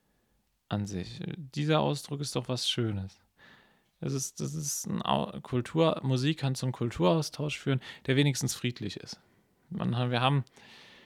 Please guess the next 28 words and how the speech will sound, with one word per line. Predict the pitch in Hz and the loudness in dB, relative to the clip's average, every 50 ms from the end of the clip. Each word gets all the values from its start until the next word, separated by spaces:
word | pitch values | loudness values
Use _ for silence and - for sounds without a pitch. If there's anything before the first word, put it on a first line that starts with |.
| - _ _ | -20 _ _
Kulturen | - - 139 123 - - 175 175 175 160 147 135 - - - | 2 2 2 4 6 6 8 8 8 8 6 4 0 -8 -6
haben | - - 131 147 156 147 | -2 -2 0 0 0 0
sich | 143 143 135 | 0 0 0
in | 139 139 | 0 0
der | 135 120 | 0 2
Vergangenheit, | 123 117 - 131 131 139 143 127 131 131 131 131 131 - - - - - - | 2 2 4 4 2 2 2 0 0 2 2 2 0 -2 -4 -8 -6 -6 -2
in | - | 0
der | 113 113 | 0 0
Geschichte | 127 127 - - 143 131 - - 113 | 0 0 2 2 2 2 6 8 10
oft | - 143 143 - - - _ | 10 10 8 6 -4 -8 _
bekriegt, | - 117 - - - 170 175 180 170 - - - - - - - - - - - | -4 -4 -2 2 8 10 12 12 12 8 2 -12 -14 -16 -16 -16 -18 -20 -14 -8
aber | - 143 131 135 | -2 2 4 4
Musik | 135 139 135 127 135 160 170 - - | 6 6 4 2 2 0 0 2 4
war | 143 139 | 4 4
immer | - 147 147 147 139 | 6 6 6 6 4
so | 131 135 131 | 4 4 4
ein | 127 123 120 117 - - _ _ _ _ _ - - _ _ _ _ _ _ _ _ _ _ _ _ _ _ _ _ _ _ - - - | 4 4 2 0 -4 -14 _ _ _ _ _ -20 -20 _ _ _ _ _ _ _ _ _ _ _ _ _ _ _ _ _ _ -12 -6 -2
Momentum, | 117 113 113 117 123 127 131 123 123 120 117 | 0 2 4 4 4 4 2 2 0 0 2
da | 113 107 107 110 110 - - - - _ _ _ _ _ _ _ - - - - _ _ | 2 2 0 -2 -4 -8 -14 -20 -20 _ _ _ _ _ _ _ -20 -20 -20 -20 _ _
hat | - 139 131 - - | 0 0 0 0 0
sich | - 131 123 - - - | -2 -2 0 0 0 2
eine | - 123 123 120 | 2 2 2 2
Kultur | - - 123 113 - 127 127 120 | 2 2 0 2 2 2 2 2
repräsentiert | 123 123 - - - 113 104 110 104 101 - - - 165 160 156 - | 2 0 -2 -2 -6 -4 -2 0 -2 -2 -2 -4 -2 0 0 0 0
und | - 131 131 | 0 -2 -4
es | 147 131 - - | -4 -6 -8 -6
war | 131 120 - | -2 2 2
schön. | - - - 120 113 110 95 90 90 | 2 4 4 2 2 2 0 -2 -6